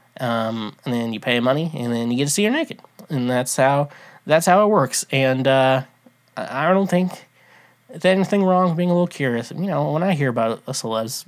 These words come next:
n-, leaked nudes, I'm Googling that shit as soon as I hear it and have an appropriate, uh, place to look at it, 'cause I don't wanna be in public and be fucking looking at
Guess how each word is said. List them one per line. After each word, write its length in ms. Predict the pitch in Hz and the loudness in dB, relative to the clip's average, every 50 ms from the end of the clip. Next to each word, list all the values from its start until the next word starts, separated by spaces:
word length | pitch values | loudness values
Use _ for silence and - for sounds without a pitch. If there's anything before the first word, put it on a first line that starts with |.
| - 151 | -12 -8
n-, 260 | 143 139 120 120 120 - _ - 127 123 - | -8 -6 -6 -8 -10 -12 _ -14 -14 -8 -6
leaked 220 | 131 123 123 - | -8 -8 -6 -8
nudes, 460 | 120 117 117 113 113 117 117 - - - - - - - - - _ _ _ _ - _ _ _ _ | -8 -6 -6 -6 -6 -6 -8 -10 -12 -12 -18 -20 -20 -20 -20 -20 _ _ _ _ -20 _ _ _ _
I'm 200 | 180 185 180 143 | 4 4 4 4
Googling 400 | 123 127 113 110 110 107 101 101 | 2 2 0 0 -2 -6 -8 -8
that 160 | 101 98 95 | -10 -8 -8
shit 300 | - - 113 104 101 107 - | -8 -6 -6 -8 -10 -6 -2
as 300 | 120 117 113 113 107 - | 0 0 0 0 -2 -2
soon 260 | - - 104 104 104 | -4 -4 -4 -8 -10
as 140 | 101 98 107 | -10 -6 -6
I 120 | 107 110 | -6 -6
hear 280 | 107 - 117 107 107 101 | -6 -10 -12 -12 -12 -12
it 160 | 113 143 - - | -12 -12 -12 -12
and 380 | 120 113 110 107 104 98 - - - | -12 -12 -12 -12 -12 -14 -16 -8 -4
have 360 | 135 123 117 117 110 117 113 | -2 -2 -2 -4 -6 -4 -4
an 120 | 123 113 | -4 -4
appropriate, 600 | 113 110 - 127 117 113 - 113 107 101 - - - - - - - - - - - - | -4 -4 -4 -4 -4 -2 -2 -4 -4 -4 -6 -8 -16 -20 -20 -20 -20 -20 -20 -20 -16 -4
uh, 240 | - 113 113 107 107 | 0 2 2 2 2
place 440 | 107 - - 165 208 202 175 147 - | 0 2 4 4 6 6 4 2 2
to 100 | - 175 | 2 2
look 260 | 160 135 120 110 - - | 4 4 2 0 0 -2
at 200 | - 120 104 107 | -2 -2 -2 -2
it, 180 | 113 - - | -6 -10 -10
'cause 160 | - - 127 | -2 0 2
I 80 | 120 135 | 4 4
don't 40 | 147 143 | 4 4
wanna 140 | 143 147 | 4 4
be 100 | 147 135 | 4 2
in 100 | 131 127 120 | 2 2 0
public 360 | 131 120 110 117 110 104 - | -2 -2 -4 -4 -6 -6 -6
and 120 | 120 113 | -8 -8
be 160 | 110 113 110 110 | -6 -6 -8 -8
fucking 360 | - - - - 120 113 113 | -8 -8 -8 -6 -6 -6 -6
looking 240 | 117 120 120 120 113 | -6 -4 -4 -4 -4
at 140 | 110 110 | -4 -6